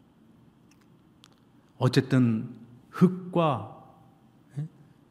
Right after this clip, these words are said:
어둠과 빛이 양면이 있기는 하지만, 어쨌든 이 나라 그래도 가난에서 벗어나게 만든 그 한 사람이, 그 지도자가 어떤 생각을 가지고 있느냐에 따라서 그 국가의 운명이 달라질 수 있는 거예요.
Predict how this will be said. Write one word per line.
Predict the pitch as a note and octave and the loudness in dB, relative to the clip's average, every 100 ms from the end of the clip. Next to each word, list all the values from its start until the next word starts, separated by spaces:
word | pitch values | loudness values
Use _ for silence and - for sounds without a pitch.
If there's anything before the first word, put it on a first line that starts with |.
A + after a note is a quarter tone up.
| _ | _
어둠과 | - A#2+ E3 E3 D3 - | 0 4 6 6 4 0
빛이 | - - - - A2+ - - - - - | -8 -6 -4 -4 -6 -10 -20 -20 -20 -10
양면이 | G2+ A2 C3 D3+ F3+ | -4 2 4 6 4
있기는 | C#3+ - A#2 G#2+ | 2 -2 -6 -6
하지만, | C3+ D3+ B2+ G2 A2+ A#2+ - - - _ - _ _ _ _ - | -8 -8 -8 -10 -12 -14 -16 -20 -20 _ -20 _ _ _ _ -8
어쨌든 | - - F3+ F#3+ | -4 -2 2 4
이 | D3+ C#3+ | 4 4
나라 | D3 C#3 | 0 -2
그래도 | B2 B2+ | -4 -8
가난에서 | B2 - B2 B2+ A#2+ | -6 -4 -2 -2 -4
벗어나게 | A#2 A2 A2 A2 A2 | -6 -6 -6 -4 -6
만든 | G#2+ G#2+ | -6 -2
그 | F3 | 0
한 | A3+ A#3 B3+ | 0 2 2
사람이, | G#3 G3 G#3+ | 2 2 2
그 | F#3+ | 2
지도자가 | - C#3 A#2+ A#2 C#3 D#3 - - | 2 2 4 4 2 -2 -6 -6
어떤 | B2+ C3 G3+ G3 | -2 2 4 2
생각을 | - A3+ G3+ G#3 | 2 -2 0 0
가지고 | - A#2+ B2+ | -2 -2 0
있느냐에 | D#3 A#2+ G#2+ G2+ G#2 A#2+ | 2 2 0 -2 -6 -8
따라서 | C3 E3+ - F2+ A2 A2+ - - | -8 -8 -8 -10 -12 -14 -18 -8
그 | - | -4
국가의 | - C3 - C3+ C#3+ | -2 -4 -2 0 0
운명이 | G#2+ G#2+ F#2+ A2 | 0 0 -2 -6
달라질 | - - G#2+ | -10 -18 -18
수 | G#2 - | -20 -18
있는 | - | -18
거예요. | - | -18